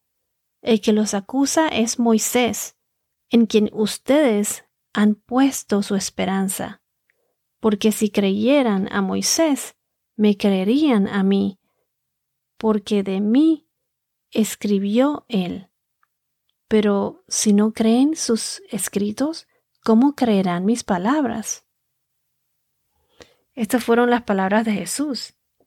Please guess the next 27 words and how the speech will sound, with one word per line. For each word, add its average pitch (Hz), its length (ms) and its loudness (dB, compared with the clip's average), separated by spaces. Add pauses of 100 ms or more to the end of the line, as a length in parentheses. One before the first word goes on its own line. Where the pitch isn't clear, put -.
(120)
Y 226 300 2
él 285 240 2
mismo 285 600 2
aquí 208 400 -2
dice, 214 600 -4 (840)
"Porque 220 400 0
de 208 180 4
mí 240 420 2
escribió 220 1040 0 (140)
él", 214 420 0
refiriéndose 208 560 0
a 233 60 2
Moisés, 196 720 -4
"de 208 180 0
mí 262 320 2
escribió 208 600 0
Moisés". 220 720 0 (720)
Moisés 214 400 -4
escribió 208 480 -4
de 226 80 -4
Jesús. - 560 -8 (540)
Aquí 220 280 0
nuevamente 269 680 2
explica 226 500 -4
Jesús 254 480 -4
que 226 160 -4
Moisés, 208 720 -2